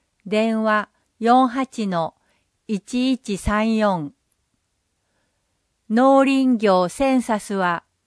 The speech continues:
我が国の農林業の生産構造、就業構造を明らかにするとともに、農山村の実態を総合的に把握するため、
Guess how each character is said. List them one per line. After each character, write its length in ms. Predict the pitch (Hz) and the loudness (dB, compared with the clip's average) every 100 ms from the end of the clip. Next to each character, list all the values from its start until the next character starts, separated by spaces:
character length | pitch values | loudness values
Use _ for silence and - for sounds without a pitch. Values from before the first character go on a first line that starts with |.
| _ - | _ -6
我 180 | 233 254 | 0 2
が 160 | 262 254 | 2 -2
国 320 | 233 202 190 | -4 -4 -2
の 160 | 180 | -2
農 340 | 185 233 254 262 | 0 2 4 2
林 280 | 262 247 226 | 0 0 0
業 280 | 208 185 | 0 0
の 260 | 170 170 - | -2 -4 -6
生 300 | - 240 254 | -4 -2 -2
産 340 | - 247 247 233 | 0 0 0 -2
構 320 | 240 226 202 | 0 0 0
造、 400 | 190 165 156 - _ _ _ - | -2 -2 -2 -8 _ _ _ -16
就 400 | - 247 262 240 | -4 0 0 0
業 300 | 254 254 247 | 2 2 2
構 360 | - 254 247 | 2 2 2
造 420 | 202 208 185 175 170 | 2 0 0 2 0
を 140 | - | -2
明 260 | 185 170 262 | -6 -4 0
ら 140 | 240 | 0
か 140 | 226 208 | 0 -4
に 140 | 185 | -4
す 180 | - 196 | -6 -4
る 120 | 214 | -2
と 160 | 220 208 | -2 -2
と 140 | 214 | -2
も 140 | 190 | -2
に、 300 | 175 165 160 _ _ _ _ _ 208 | -4 -8 -12 _ _ _ _ _ -2
農 300 | 233 254 247 | 2 2 2
山 340 | 254 247 247 | 0 0 0
村 260 | - 240 240 | -2 -2 0
の 400 | 233 233 202 175 | 0 -2 -2 -4
実 240 | 208 190 - | -6 -6 -4
態 320 | 240 240 233 | 0 0 2
を 220 | 233 220 - | 2 2 -2
総 360 | - 247 254 | 0 4 4
合 280 | 247 254 254 | 4 4 4
的 320 | 247 233 247 | 0 -2 -2
に 160 | 233 220 | -2 -2
把 300 | 226 220 240 | 0 0 0
握 160 | 247 | -4
す 160 | 226 233 | -6 -4
る 140 | 226 | -4
た 160 | 208 202 | -4 -2
め、 260 | 202 196 | -2 -4